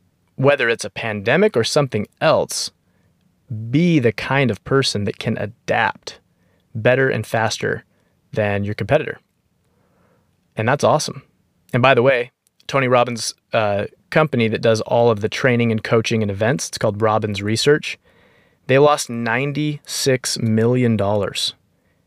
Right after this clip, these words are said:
in quarter one of twenty twenty. So he was like, "Hey, we got kicked in the teeth,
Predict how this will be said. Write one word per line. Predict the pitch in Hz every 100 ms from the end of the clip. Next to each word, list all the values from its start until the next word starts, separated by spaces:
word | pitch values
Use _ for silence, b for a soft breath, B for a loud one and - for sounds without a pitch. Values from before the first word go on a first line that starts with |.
| _ -
in | 113
quarter | - 117 110
one | 107 107 95
of | -
twenty | 110 101
twenty. | - 101 98 - _ _ _ _ _ _ _ _ _ _ _
So | - 107
he | 139
was | 120
like, | 107 98
"Hey, | 123 95 - _
we | 120
got | 156 -
kicked | - 131
in | 110
the | 95 -
teeth, | - - 120 107 -